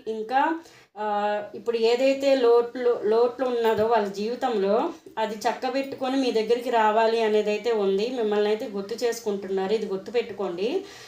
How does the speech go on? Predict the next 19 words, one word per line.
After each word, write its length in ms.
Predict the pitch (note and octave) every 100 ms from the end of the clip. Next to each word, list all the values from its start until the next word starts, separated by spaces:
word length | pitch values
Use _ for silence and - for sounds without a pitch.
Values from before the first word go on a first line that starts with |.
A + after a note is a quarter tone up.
| -
ఈ 60 | A3
వ్యక్తి 300 | G#3+ G3+ D4
ఫైనాన్షియల్ 720 | C4+ G#3+ A3 B3+ C4+ C4+ B3
అబండెన్స్ 580 | G#3+ G#3+ A#3 A#3 A#3 A#3
ఇంకా 260 | G#3 A3+
క-, 300 | A#3+ A3 - -
క-, 120 | G3+ G#3
కావాలి 540 | G3 G#3 A#3 A#3 A#3+
అని, 420 | G#3 G#3 D4 G4+ - - _ -
ఆ, 280 | G#3+ G#3 G#3
వేరే 260 | G#3 A3 B3
దగ్గరికి 360 | A#3 A3+ A#3 A3+
ఎక్కడికో 280 | G#3 G3+
వెళ్ళినట్టున్నారు. 880 | A3+ G3+ G3+ A3 A#3 A3+ G#3+ G3+ G#3+
లేకపోతే 360 | C4 A#3+ A3+ C4
ఏదైనా 500 | A#3 G#3 A3 B3 B3
కానీ 360 | G#3+ G3 A3 D#4+
ఇప్పుడు 300 | - - A3
ప్రస్తుతానికి 800 | G#3+ G3+ - A#3+ B3 C4 C#4+